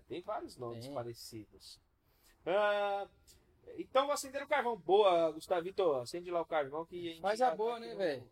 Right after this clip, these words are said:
Speaker 1: no rolê.
Speaker 2: Pelo amor de Deus, né,
Speaker 1: Já
Speaker 2: velho?
Speaker 1: passa o nome que deu aquele follow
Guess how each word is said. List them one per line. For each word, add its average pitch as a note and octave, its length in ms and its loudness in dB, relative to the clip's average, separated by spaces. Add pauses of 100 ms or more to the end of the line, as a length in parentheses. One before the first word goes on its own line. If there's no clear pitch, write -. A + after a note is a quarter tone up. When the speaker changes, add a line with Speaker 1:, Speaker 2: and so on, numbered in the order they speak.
Speaker 1:
no D#3 140 -10
rolê. C3+ 420 -4 (220)
Speaker 2:
Pelo D#3 140 -8
amor F#3 200 -8
de G3+ 120 -18
Deus, F3 280 -6
né, F#3+ 100 -10
Speaker 1:
Já D#3+ 220 2
Speaker 2:
velho? E3 100 -4
Speaker 1:
passa A3 300 2
o G3 40 -6
nome F#3+ 200 -2
que - 100 -20
deu F#3+ 100 2
aquele G3 280 -8
follow F#3+ 560 -2